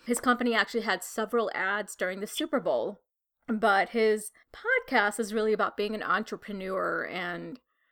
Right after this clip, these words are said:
being an entrepreneur right now is sort of really cool, and it's very in, and everybody wants to be an entrepreneur. <laughs> So he talks about how, you know, the the good and the bad of it, and, you know, he, he gives a lot of business advice, and so it's a lot of fun to listen to him.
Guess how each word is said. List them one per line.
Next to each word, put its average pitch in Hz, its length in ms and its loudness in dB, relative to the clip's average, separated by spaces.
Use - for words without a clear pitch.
being 285 220 0
an 330 80 2
entrepreneur 226 680 2
right 226 220 4
now 240 240 4
is 208 180 2
sort 208 180 -2
of 190 280 -4
really 208 240 0
cool, 220 540 4
and 196 120 -2
it's 190 160 -8
very 196 360 0
in, 185 200 -4
and 180 100 -6
everybody 208 380 0
wants 214 300 0
to 214 60 -8
be 233 140 -2
an 233 80 2
entrepreneur. 247 680 2
<laughs> 330 140 8
So 226 460 6
he 285 140 0
talks 349 260 4
about 311 200 4
how, 285 200 8
you 233 120 -2
know, 214 180 6
the 196 360 4
the 233 120 -2
good 254 160 6
and 233 120 4
the 214 60 0
bad 175 280 4
of 160 100 -2
it, 165 280 2
and, 170 360 -6
you 185 100 -12
know, 170 180 -4
he, 190 280 -8
he 202 160 -8
gives 214 180 2
a 220 60 4
lot 185 220 2
of 202 80 -4
business 240 340 4
advice, - 480 -6
and 196 200 -12
so 196 240 4
it's 202 180 0
a 220 80 4
lot 196 180 4
of - 40 -4
fun 185 180 -6
to 180 100 -4
listen 180 240 -8
to - 80 -18
him. - 260 -10